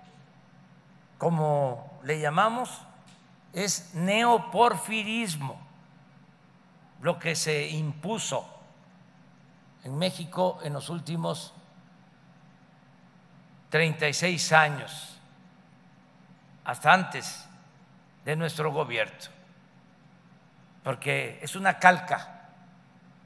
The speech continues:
En aquel entonces se entregaron las tierras, se entregó el agua, se entregaron las minas, se entregó el petróleo, se entregaron los ferrocarriles. Exactamente lo mismo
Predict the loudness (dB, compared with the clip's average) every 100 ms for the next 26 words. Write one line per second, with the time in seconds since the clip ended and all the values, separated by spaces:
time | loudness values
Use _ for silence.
0 | -20 -20 -20 -20 -20 -20 -20 -14 -10 -8
1 | -6 -6 -8 -6 -4 -4 -6 -8 -8 -8
2 | -2 -2 -2 -8 -8 -2 0 0 -6 -10
3 | -18 -20 -20 -20 -20 -10 -8 -6 -4 -2
4 | 4 4 4 2 0 -4 -16 -20 -20 -8
5 | -6 -2 0 0 0 -4 -2 -2 -2 -2
6 | -4 -8 -14 -20 -20 -20 -20 -12 -8 -6
7 | -4 -4 -4 -6 2 4 4 0 -4 -8
8 | -14 -20 -20 -16 -10 -4 0 2 2 0
9 | -4 -4 0 2 2 0 -4 -6 -12 -16
10 | -20 -20 -20 -20 -20 -20 -20 -20 -20 -20
11 | -20 -10 0 2 2 6 6 6 4 4
12 | 6 4 2 -2 -4